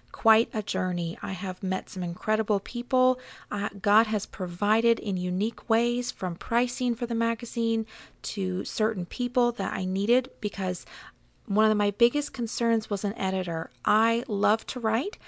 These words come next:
but as most of my friends know, I do not abide by the rules at all. I really don't. I struggle with, "Does this comma go here?" And I had a friend say, "Well, you always put a comma, you know, kind of where you would breathe in a sentence," but I breathe a lot.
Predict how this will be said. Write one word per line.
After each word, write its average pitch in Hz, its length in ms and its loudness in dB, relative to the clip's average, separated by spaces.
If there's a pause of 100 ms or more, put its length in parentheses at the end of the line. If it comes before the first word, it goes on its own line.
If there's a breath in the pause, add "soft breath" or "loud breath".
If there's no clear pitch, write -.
(320 loud breath)
but 214 320 0
as 196 220 -2
most 214 420 2
of 269 140 0
my 226 140 4
friends 220 440 0
know, 202 380 2
I 196 160 -2
do 180 180 -2
not 180 520 0
abide 190 500 -2
by 185 160 -4
the 180 100 -4
rules 175 520 -4 (360)
at 170 260 -6
all. 160 360 -10 (140)
I 185 40 0
really 180 480 0
don't. 170 360 -2
I 175 60 -4
struggle 185 580 2
with, 175 160 0 (300 loud breath)
"Does 302 160 -6
this 403 180 4
comma 339 400 0
go 311 160 2
here?" 294 400 2
And 247 100 4
I 233 60 4
had 247 160 2
a 220 40 -2
friend 220 240 2
say, 214 220 0 (260 loud breath)
"Well, 220 160 4
you 208 220 -2
always 254 300 4
put 311 180 0
a 285 60 4
comma, 233 420 2
you 202 140 0
know, 196 80 -2
kind 359 240 -2
of 339 100 -6
where 302 100 4
you 269 140 2
would 247 140 0
breathe 240 320 0
in 214 100 2
a 214 60 2
sentence," 196 480 -4
but 220 160 -6
I 226 100 0
breathe 247 320 -2
a 233 60 2
lot. 226 320 0